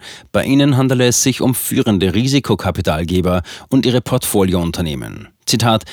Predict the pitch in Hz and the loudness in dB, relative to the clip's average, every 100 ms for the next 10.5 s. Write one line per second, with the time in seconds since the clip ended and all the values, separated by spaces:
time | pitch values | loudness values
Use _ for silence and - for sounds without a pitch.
0 | - - - - 156 143 123 104 104 101 | -20 -16 -4 2 4 4 4 4 4 4
1 | 110 147 - 113 87 90 101 117 - 156 | 4 2 2 0 0 0 0 -2 0 0
2 | 135 135 - 107 - 110 98 98 90 85 | 2 0 2 0 2 2 2 2 2 2
3 | 117 76 - 58 - 95 87 98 - 120 | 2 -2 -2 -4 0 0 0 0 2 2
4 | 131 - 98 90 87 90 92 - 104 120 | 0 -2 -2 0 0 0 2 2 2 2
5 | 101 82 90 98 92 92 90 117 110 95 | 0 0 0 -2 0 0 2 4 4 0
6 | - - - 98 117 - 113 - 117 76 | -6 -12 -2 0 0 0 0 2 2 2
7 | 90 131 123 120 127 - 117 123 117 - | 0 0 0 0 0 0 2 0 -2 -12
8 | - 123 120 - - 143 147 - 139 - | -4 0 2 2 2 2 2 0 0 0
9 | - 123 117 131 104 90 92 110 - 143 | -2 2 2 2 2 2 2 0 2 0
10 | - - - - - | 0 -4 -8 -8 -8